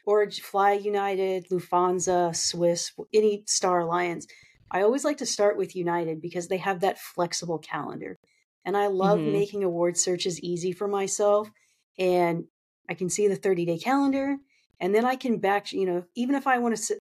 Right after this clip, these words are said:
Speaker 1: go in, you know, November, I can look at November and I can start backing up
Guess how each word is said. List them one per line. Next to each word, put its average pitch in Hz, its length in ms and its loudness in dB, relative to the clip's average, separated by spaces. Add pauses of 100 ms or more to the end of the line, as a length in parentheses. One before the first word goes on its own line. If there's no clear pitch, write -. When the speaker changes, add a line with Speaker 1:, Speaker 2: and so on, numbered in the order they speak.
(220)
Speaker 1:
go 202 300 4
in, 185 400 2 (240)
you 185 140 0
know, 180 100 4
November, 175 600 2 (400)
I 180 80 -6
can 180 160 -2
look 196 120 0
at 254 80 0
November 196 500 2
and 180 100 2
I 175 80 0
can 175 100 -6
start 190 380 -2
backing 180 420 -2
up 190 240 -4